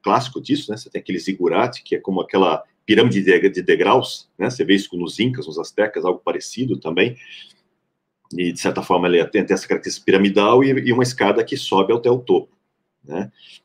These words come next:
E, às vezes, tinha um quarto nesse topo, que é o quarto onde a divindade descansaria, né?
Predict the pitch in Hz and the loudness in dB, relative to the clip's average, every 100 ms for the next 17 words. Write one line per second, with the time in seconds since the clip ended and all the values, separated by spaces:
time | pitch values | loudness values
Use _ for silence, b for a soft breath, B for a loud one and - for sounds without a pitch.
0 | _ 95 104 92 120 151 104 - - - | _ 2 2 4 4 6 2 -2 -2 0
1 | 120 117 143 143 92 92 - - 110 123 | 4 6 4 2 -6 -8 -10 -2 -2 0
2 | - 127 120 110 120 - 117 107 104 123 | -2 -2 2 2 2 -2 -2 -2 -2 -4
3 | 107 120 151 127 - 127 123 101 101 113 | 0 0 0 -4 -8 -6 -4 -4 -2 -2
4 | 85 - _ _ 85 127 | -2 -6 _ _ -10 -10